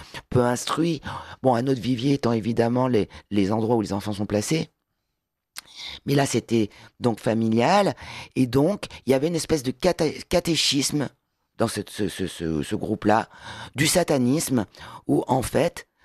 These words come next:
euh, bah, le satanique avait six vies pour devenir digne du monde de Satan. Voilà. Et donc, pour devenir digne du monde de Satan, c'était une espèce de, de, d'idéologie, de, de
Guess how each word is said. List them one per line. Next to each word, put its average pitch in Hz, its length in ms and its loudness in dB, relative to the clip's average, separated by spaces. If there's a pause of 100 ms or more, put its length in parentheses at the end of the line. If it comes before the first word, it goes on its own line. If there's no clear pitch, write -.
(360)
euh, 131 60 4
bah, 127 120 4
le 139 100 2
satanique 175 640 2 (240)
avait 143 240 0
six 185 320 -4
vies 147 280 -4 (200)
pour 139 140 0
devenir 143 460 2
digne 165 460 2
du 127 140 -4
monde 175 240 0
de 180 80 0
Satan. 135 400 -2 (600)
Voilà. 135 240 0 (760)
Et 151 100 4
donc, 190 240 0
pour 151 140 2
devenir 156 360 2
digne 175 220 -2
du 135 100 0
monde 120 200 0
de 120 100 0
Satan, 160 440 -2 (340)
c'était 143 280 -2
une 143 100 4
espèce 147 360 0
de, 113 140 2
de, 101 180 0 (380)
d'idéologie, 180 840 2
de, 143 120 4
de 117 200 0